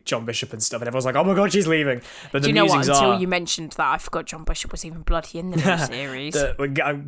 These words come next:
Speaker 1: that is a whole, a whole story for another time,
Speaker 2: Whole
Speaker 1: is
Speaker 2: nother
Speaker 1: my,
Speaker 2: kettle of
Speaker 1: my
Speaker 2: fish.
Speaker 1: opinion on why they put John Bishop in. It's like, "Just give me Jodie and Mandip and nothing else." Anyway,
Speaker 2: Mm-hmm.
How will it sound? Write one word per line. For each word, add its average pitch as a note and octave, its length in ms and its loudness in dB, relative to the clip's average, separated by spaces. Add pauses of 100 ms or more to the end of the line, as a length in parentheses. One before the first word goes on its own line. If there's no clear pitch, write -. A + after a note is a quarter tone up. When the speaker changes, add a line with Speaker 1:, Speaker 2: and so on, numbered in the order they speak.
(320)
Speaker 1:
that C#3+ 160 0
is - 260 -2 (100)
a C3+ 100 -4
whole, C#3+ 300 2 (200)
a B2 60 -2
whole D3 260 2
story C#3 260 2
for C3+ 80 0
another C3 160 0
time, C3+ 240 -2
Speaker 2:
Whole B3+ 80 6
Speaker 1:
is C4 80 2
Speaker 2:
nother A3+ 140 2
Speaker 1:
my, B2 80 2
Speaker 2:
kettle F#3+ 160 2
of D3+ 80 -4
Speaker 1:
my C#3+ 180 4
Speaker 2:
fish. C#3 120 4
Speaker 1:
opinion C#3+ 300 0
on B2+ 340 0 (140)
why C3+ 380 2
they C3 160 2
put C#3 360 -4
John C3+ 200 0
Bishop C3 240 -2
in. B2+ 80 0
It's B2 100 -2
like, B2 120 -4
"Just - 260 -2
give F3 160 0
me E3+ 160 -2
Jodie D3+ 380 0
and C#3+ 100 0
Mandip C#3 340 0
and C3 80 -4
nothing B2+ 240 -2
else." A2 240 -6
Anyway, A#2 300 -4
Speaker 2:
Mm-hmm. E3+ 260 -8